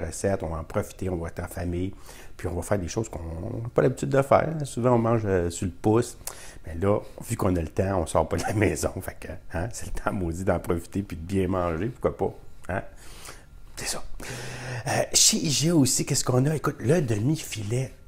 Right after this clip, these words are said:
de, de, de, de mignon, hein, le, c'est, écoute, c'est un filet mignon. Il est tout pareil, il est sous vide, tout pareil. Même la petite membrane sans m'enlever, tu la regardes tout le temps, là, parce que tu sais, hein, petite membrane, faut que tu,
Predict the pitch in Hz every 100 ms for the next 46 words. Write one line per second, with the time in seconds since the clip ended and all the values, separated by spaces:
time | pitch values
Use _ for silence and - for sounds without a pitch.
0 | - 113 123 - - - 107 98 92 85
1 | - - - - - - - - - -
2 | - - 104 120 143 113 - 90 92 87
3 | 82 - 87 - - - - - 120 113
4 | 85 104 - - - - 87 - - -
5 | - - 101 98 104 87 - - 98 107
6 | 104 - - 135 - 104 95 107 120 110
7 | - - 101 90 95 101 98 - 101 98
8 | 90 85 104 82 78 87 - 85 98 110
9 | - - - - - 101 87 - - -
10 | - - - 101 85 78 92 90 80 -